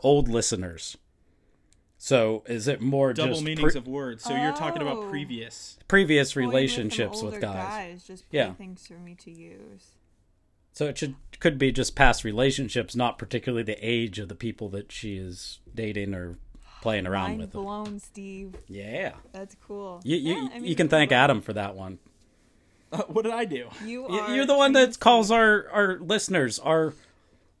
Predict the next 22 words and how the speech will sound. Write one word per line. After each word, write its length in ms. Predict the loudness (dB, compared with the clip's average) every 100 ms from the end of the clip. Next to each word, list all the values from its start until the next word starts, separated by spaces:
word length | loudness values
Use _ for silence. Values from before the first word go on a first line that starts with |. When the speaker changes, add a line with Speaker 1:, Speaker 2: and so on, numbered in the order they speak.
| _ _ _
Speaker 1:
you 100 | -6
know, 220 | -4 -4 -6
Speaker 3:
The 60 | -4
old 100 | 0
Speaker 1:
vintage 400 | 0 2 0 2
Speaker 3:
listeners. 720 | 2 2 2 -2 -2 -6 -8
Speaker 1:
listeners, 20 |
our 320 | -4 -2 0
Speaker 2:
They're 200 | 0 0
our 180 | -2 -2
old 240 | -4 -4 -8
friends. 800 | -10 -10 -10 -12 -16 -18 -18 -12
Speaker 1:
Yeah, 360 | -4 -4 -4 -10 -20 -6
our 140 | -4 2
longtime 680 | 6 8 6 4 4 6
listeners. 540 | 4 0 0 -2 -4 -6 -2
Anything. 460 | 0 2 2 2
Don't 200 | 2 -2
call 200 | 0 -2
them 160 | 0 -4
older 360 | 2 4 4 0
listeners. 640 | -4 -8 -8 -10 -12 -14